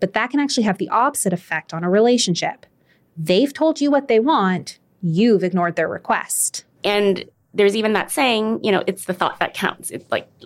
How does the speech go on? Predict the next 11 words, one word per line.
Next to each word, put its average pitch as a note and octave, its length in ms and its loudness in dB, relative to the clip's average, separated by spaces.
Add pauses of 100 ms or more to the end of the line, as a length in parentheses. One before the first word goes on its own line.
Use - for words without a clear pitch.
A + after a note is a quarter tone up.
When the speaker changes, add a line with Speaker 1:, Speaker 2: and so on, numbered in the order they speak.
(140)
Speaker 2:
literally A3+ 600 0 (100)
drives F3 440 2
how F3 220 -2
we E3+ 120 2
think E3+ 180 -2
about E3 180 -2
gift D#3 180 -4
giving. C#3+ 300 -2 (360)
That C4+ 160 2
being D4 180 4
said, G3+ 420 0